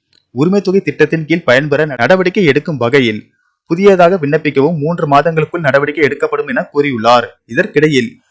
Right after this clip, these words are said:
மகளிர் உரிமை தொகையில் புதிய மாற்றங்கள் கொண்டு வரப்பட உள்ளன. அதாவது,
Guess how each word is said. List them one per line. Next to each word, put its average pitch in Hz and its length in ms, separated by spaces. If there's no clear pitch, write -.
மகளிர் 185 420
உரிமை 156 260
தொகையில் 147 380
புதிய 160 240
மாற்றங்கள் 139 480
கொண்டு 139 280
வரப்பட 143 260
உள்ளன. 120 600
அதாவது, 135 460